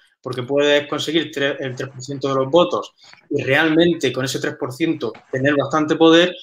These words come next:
y conseguir el veinte por ciento y no tener ningún poder. Así que en este caso, eh, el porcentaje no, no nos dice mucho. Yo establezco la barrera de, de la representación, que es cuando,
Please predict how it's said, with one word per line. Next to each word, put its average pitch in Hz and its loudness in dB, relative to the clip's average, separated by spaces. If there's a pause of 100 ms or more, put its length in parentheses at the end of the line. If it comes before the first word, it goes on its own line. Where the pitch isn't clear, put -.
(140)
y 120 -6
conseguir 131 0
el 156 4
veinte 151 2
por 143 -2
ciento 165 2
y 165 4
no 139 0
tener 117 -4
ningún 107 -14
poder. - -20
Así - -12
que 147 -2 (280)
en 131 -2
este 139 0
caso, 151 4
eh, 123 4
el 120 -2
porcentaje 143 -4
no, 135 0
no 139 -2
nos 139 0
dice 143 -6
mucho. 110 -8
Yo 127 -2
establezco 143 0 (360)
la 139 4
barrera 139 4
de, 143 4
de 156 4
la 139 6
representación, 135 -2
que - -2
es - -10
cuando, 131 -2